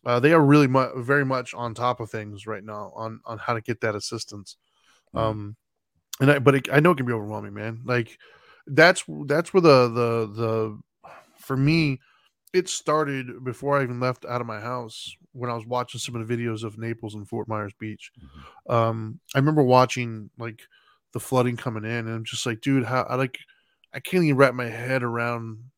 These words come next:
Speaker 1: the feeling of, like, helplessness when you're watching water rushing into
Speaker 2: Mm.
Speaker 1: your house and there's nothing you can do about it.
Speaker 2: Right.
Speaker 1: And then when I left the next day, after seeing all those things and having those emotions, I, I leave the next day and I see how flooded my neighborhood is.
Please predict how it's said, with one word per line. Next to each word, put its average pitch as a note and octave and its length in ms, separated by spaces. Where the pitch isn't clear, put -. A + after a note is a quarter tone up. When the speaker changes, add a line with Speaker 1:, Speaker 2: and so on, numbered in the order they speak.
Speaker 1:
the A#2+ 120
feeling C3 520
of, A2 80
like, A2+ 140
helplessness B2 580
when A#2 80
you're A2+ 100
watching A#2+ 340
water A#2 300
rushing A#2 380
into A2+ 140
Speaker 2:
Mm. - 20
Speaker 1:
your G#2+ 100
house A#2+ 240
and G#2+ 80
there's G2+ 140
nothing A2+ 340
you A2 80
can G#2 140
do A2+ 120
about F#2 280
it. E2 140
Speaker 2:
Right. C#2 340
Speaker 1:
And B2+ 100
then B2+ 100
when B2+ 100
I B2+ 100
left C3 400
the C3 80
next A#2+ 320
day, B2+ 420
after B2 240
seeing F3+ 260
all B2 160
those A2+ 160
things A#2+ 200
and A2+ 80
having B2+ 220
those A#2 180
emotions, A#2+ 760
I, B2 120
I C3+ 140
leave C#3 200
the C3+ 80
next B2+ 200
day D#3+ 100
and C#3+ 80
I A#2+ 40
see - 180
how A#2 100
flooded D3 440
my A2 180
neighborhood A#2 480
is. A2 320